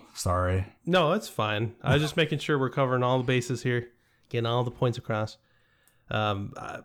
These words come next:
Speaker 2: pretty much what Codeman said, I agree exactly with it, 'cause Overwatch just came out not that long ago. When you look at all the other competitive games, like Counter-Strike, when it went to C S G O,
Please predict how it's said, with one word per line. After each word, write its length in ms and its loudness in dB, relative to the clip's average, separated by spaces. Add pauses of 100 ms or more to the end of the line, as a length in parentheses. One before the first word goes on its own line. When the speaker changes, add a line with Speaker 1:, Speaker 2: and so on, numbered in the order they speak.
(100)
Speaker 2:
pretty 160 0
much 140 0
what 140 -2
Codeman 440 0
said, 320 0
I 120 -2
agree 600 -6 (180)
exactly 480 -4
with 140 -4
it, 220 -4
'cause 260 -4
Overwatch 840 0 (400)
just 320 -2
came 300 0
out 220 0
not 180 -4
that 160 -4
long 200 -4
ago. 440 -6
When 120 0
you 100 2
look 200 0
at 140 0
all 160 0
the 80 -2
other 220 0
competitive 580 0
games, 480 0 (680)
like 200 -2
Counter-Strike, 760 -2
when 100 -2
it 80 0
went 160 -2
to 100 -2
C 200 -4
S 180 -4
G 100 -4
O, 380 -2